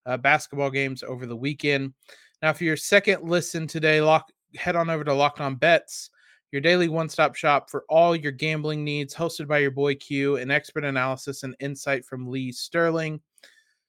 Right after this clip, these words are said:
Appreciate all the love, the feedback, the co-, the follows, the interactions on Twitter you guys have given.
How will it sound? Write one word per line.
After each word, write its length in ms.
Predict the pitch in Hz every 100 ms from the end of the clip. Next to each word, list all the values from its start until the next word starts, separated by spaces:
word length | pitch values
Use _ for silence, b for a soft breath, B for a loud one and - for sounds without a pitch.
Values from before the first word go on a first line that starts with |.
| _ _
Appreciate 340 | 175 170 180 165
all 100 | 165
the 60 |
love, 500 | 160 175 175 170 160
the 80 | 131
feedback, 720 | - 175 156 160 156 156 -
the 100 | 135
co-, 200 | - 151 - _ _ -
the 400 | 139 135 135 131
follows, 840 | - 170 170 165 165 160 156 - -
the 140 | 139
interactions 600 | 165 160 151 143 139 131
on 140 | 127 120
Twitter 280 | 151 143 139
you 120 | 135
guys 220 | 127 123
have 140 | 120
given. 420 | 120 139 131 131